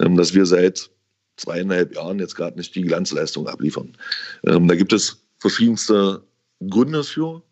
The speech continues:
Ähm, da kann ich auch wirklich, ehrlich gesagt, nicht alle zu hundert Prozent widerlegen oder alle, ähm, betrachten. Ich hab da meine eigene Meinung. Äh, und wir haben halt aber da entschieden, okay, wir gehen jetzt den Weg und nehmen einen neuen Sportdirektor.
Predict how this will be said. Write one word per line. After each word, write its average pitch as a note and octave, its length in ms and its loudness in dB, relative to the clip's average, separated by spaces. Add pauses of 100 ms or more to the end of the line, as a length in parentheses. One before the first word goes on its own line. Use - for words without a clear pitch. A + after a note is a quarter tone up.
(540)
Ähm, G2+ 400 4
da F#2 120 2
kann G2+ 240 -4
ich G2+ 140 -8
auch F#2+ 180 -2
wirklich, G2+ 340 -6
ehrlich G2 240 -6
gesagt, F#2+ 300 -2
nicht G2 220 -6
alle A2+ 280 2
zu G#2 160 -4
hundert G#2 260 0
Prozent G2 540 0
widerlegen A#2+ 600 2
oder F#2+ 220 -2
alle, F#2+ 280 0 (440)
ähm, F#2 400 0
betrachten. B2 640 -2
Ich F#2+ 140 -4
hab F#2+ 120 -2
da G#2+ 80 2
meine F#2+ 280 0
eigene G2 320 2
Meinung. G2+ 440 -2 (360)
Äh, G#2 220 4
und G#2 260 -2
wir G2+ 120 4
haben A2 120 0
halt - 200 -4
aber G2 160 0
da E2+ 260 -2
entschieden, G#2 420 -6
okay, G2+ 320 0
wir G2+ 80 0
gehen F#2 180 -2
jetzt G2+ 180 -2
den F2+ 140 -4
Weg G2 200 0
und F2+ 100 0
nehmen F2+ 240 0
einen F2 80 0
neuen E2 280 2
Sportdirektor. - 580 0